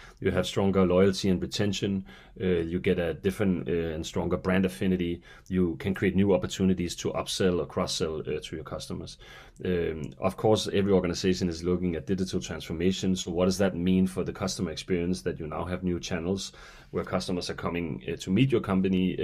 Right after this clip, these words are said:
uh, for the first time perhaps, or meet you again? Um, when you're serving, uh, servicing them, what touch points are you going to, uh, meet them with? What is that gonna feel like? Uh, are you gonna create, uh, better, uh, feeling experiences or worse feeling experiences,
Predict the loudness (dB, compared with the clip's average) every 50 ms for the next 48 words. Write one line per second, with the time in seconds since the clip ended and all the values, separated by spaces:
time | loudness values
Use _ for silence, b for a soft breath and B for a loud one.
0 | -4 -4 -6 -8 -10 -12 -6 -2 -2 -2 0 -2 -4 -2 -2 -2 -2 0 0 0
1 | 0 -2 -6 -8 B B B B B 0 2 2 2 2 0 0 0 -2 -2 0
2 | 0 0 0 -2 B B B B B B -6 -2 2 4 4 4 4 2 0 -4
3 | -4 -6 -10 B B B B B B B -2 2 4 4 4 2 0 0 2 2
4 | 2 4 2 2 0 -2 -2 0 2 2 2 4 4 4 4 4 4 2 2 2
5 | 2 0 -2 -4 -6 -10 B B B B B 0 0 0 0 0 0 0 0 0
6 | -2 0 0 2 2 2 2 0 -2 -4 -4 -4 -4 -2 -2 -2 -2 -4 -4 -4
7 | -4 -4 -4 -4 -4 -6 -6 -6 -6 -6 -6 -6 -4 -2 0 0 0 0 0 2
8 | 2 2 2 0 0 -4 -10 -12 -12 -10 -8 -6 -6 -4 -4 -2 -2 -2 -2 -2
9 | -6 -10 -10 -4 0 2 2 2 2 0 -4 -8 -10 -12 B B B B B -4
10 | -2 0 0 0 2 2 2 2 0 -2 -4 -4 -2 -2 -2 -2 -4 -8 -8 -6
11 | -4 -4 -2 -4 -4 -6 -2 2 2 4 4 2 0 -4 -6 -4 -2 0 0 0
12 | 0 0 0 2 2 0 0 -4 -2 -2 0 0 0 0 -2 -2 -2 -2 -2 -2
13 | 2 2 2 2 2 0 -2 0 2 2 2 2 0 -2 -4 -4 -4 -4 -6 -8
14 | -10 -12